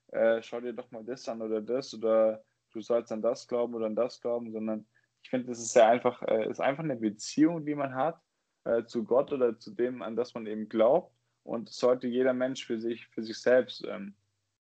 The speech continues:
rausfinden und diese Beziehung aufbauen, weil man geht jetzt auch nicht hin und sagt so, „Hey, ich hab jetzt hier jemand, äh, sei jetzt mal mit dem befreundet oder hab jetzt mal ein Verhältnis mit dem.“ Und so ist es beim Glaube, finde ich auch.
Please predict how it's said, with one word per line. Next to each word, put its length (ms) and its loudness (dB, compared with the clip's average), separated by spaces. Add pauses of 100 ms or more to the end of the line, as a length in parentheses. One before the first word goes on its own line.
(240)
rausfinden 880 0
und 160 -8
diese 220 -2
Beziehung 520 -4
aufbauen, 540 -4
weil 220 4
man 260 -2
geht 220 -2
jetzt 200 0
auch 80 0
nicht 160 -10
hin 140 -6
und 60 -6
sagt 200 -4
so, 120 -2
„Hey, 160 4
ich 140 -8
hab 140 -12
jetzt 180 -8
hier 180 0
jemand, 360 -2 (360)
äh, 180 4
sei 200 2
jetzt 140 -12
mal 160 -2
mit 320 -14
dem 140 -8
befreundet 520 -2
oder 160 -6
hab 160 -6
jetzt 180 -18
mal 80 -6
ein 80 -12
Verhältnis 440 -6
mit 180 -12
dem.“ 260 -2 (300)
Und 180 -6
so 160 6
ist 120 2
es 140 -8
beim 240 2
Glaube, 300 6
finde 240 -10
ich 100 -10
auch. 240 -4